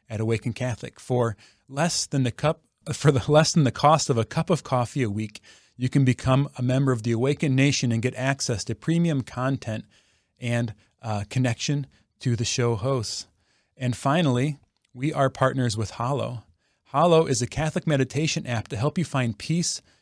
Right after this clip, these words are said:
and grow in your spiritual journey. Hallow includes a, a step-by-step introduction to prayer, guided meditations, sleep stories, and much more. To sign up for Hallow with our partner link, go to hallow dot app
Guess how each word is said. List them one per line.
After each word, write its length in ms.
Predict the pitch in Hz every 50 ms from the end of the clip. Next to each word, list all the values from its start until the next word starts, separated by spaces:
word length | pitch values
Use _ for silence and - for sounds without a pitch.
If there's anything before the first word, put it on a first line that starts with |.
| _ _ _
and 220 | - 123 113 113 101
grow 400 | - 117 120 131 139 147 151 139 _
in 140 | - 120 110
your 100 | 107 107
spiritual 480 | 98 - - - 120 117 - - 110 107
journey. 420 | 95 101 113 113 107 104 107 110 107
Hallow 340 | - - 131 147 160 160 147
includes 460 | 135 123 - - 139 127 123 117 110
a, 160 | 113 104 - - _ - _ _ _ -
a 80 | 117 -
step-by-step 800 | - - 151 143 - - 143 131 110 - - 135 127 127 - _ -
introduction 520 | 139 139 131 123 127 123 - - 131 123
to 60 | 107
prayer, 480 | 101 - - 135 135 143 143 147 151 139 _ _ _ _ _ _ _ -
guided 340 | 110 127 117 135 131 131 127
meditations, 800 | 123 110 101 101 - - 135 135 139 - - 151 135 135 - - -
sleep 320 | - - - 131 131 -
stories, 540 | - - - 117 113 113 110 110 110 - -
and 160 | - 110 110
much 260 | 117 120 113 - - -
more. 360 | 110 101 107 104 - 117 - _ _ _ _ _ _ _ _ _
To 100 | - -
sign 340 | - - 147 143 151 147 143
up 220 | 139 151 - _ _ _ _ _ _ _
for 160 | - - 120
Hallow 380 | - - 139 147 160 170 160 135
with 160 | 123 113 -
our 100 | 107 107
partner 400 | - - 143 147 151 147 139 123
link, 300 | 117 120 135 143 135 -
go 120 | - 117
to 60 | 113
hallow 380 | 117 - - 139 147 170 190 190
dot 240 | 175 170 143 135 -
app 320 | 120 120 117 127 - -